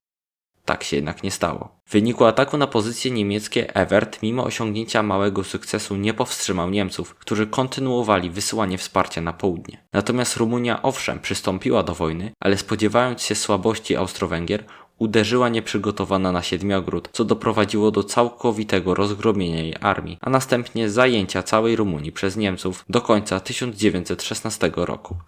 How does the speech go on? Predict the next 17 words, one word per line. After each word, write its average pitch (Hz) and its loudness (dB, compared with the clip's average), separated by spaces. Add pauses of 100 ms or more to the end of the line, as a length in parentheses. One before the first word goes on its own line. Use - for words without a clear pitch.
(120)
Brusiłow, 170 4
mimo 147 2
ogromnego 110 2
sukcesu, - -2
jakim 90 -2
było 95 2
przesunięcie 104 -4
frontu 104 -2
o 98 2
sto 104 -6
kilometrów, 95 -2
znajdował 107 0
się 104 -2
w 87 -8
bardzo 95 2
trudnym 85 -4
położeniu. 82 -6